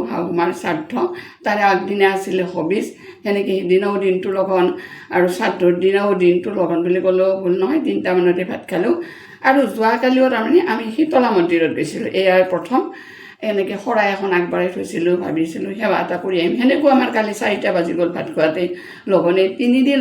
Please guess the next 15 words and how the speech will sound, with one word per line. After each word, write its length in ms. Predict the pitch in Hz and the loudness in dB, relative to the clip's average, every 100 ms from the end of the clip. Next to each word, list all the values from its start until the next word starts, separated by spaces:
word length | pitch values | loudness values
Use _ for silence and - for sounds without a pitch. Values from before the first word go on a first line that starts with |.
| 220 | 2
লঘোণে 280 | 175 165 175 | 0 2 0
থাকিল। 300 | 180 - - - - - - - | -2 -8 -10 -10 -20 -20 -20 -8
এইফালে 380 | 202 202 190 196 190 | -6 -2 -2 -2 -4
চুগাৰৰ 420 | 214 202 202 202 202 | -4 0 2 0 2
মেডিচিন, 420 | 180 175 - 185 247 | 2 0 0 -2 -2
প্ৰেছাৰৰ 480 | - 175 214 220 233 | -4 -4 0 0 0
মেডিচিন, 480 | 233 190 202 202 202 - - - - _ - | -2 -2 -4 -4 -4 -4 -8 -20 -20 _ -6
কিবা 180 | 202 202 | -2 0
কানি 140 | 202 | 2
এনেকে 280 | 196 202 196 | 0 0 -2
মেডিচিন 420 | 196 180 175 175 117 | 2 2 2 -2 -6
খাই 200 | - 214 202 | -4 -4 -4
থাকে, 180 | 190 | -4
সেইকাৰণে 300 | 190 190 190 | -4 0 0
গেছটো 420 | 185 165 147 - | 0 -2 -6 -4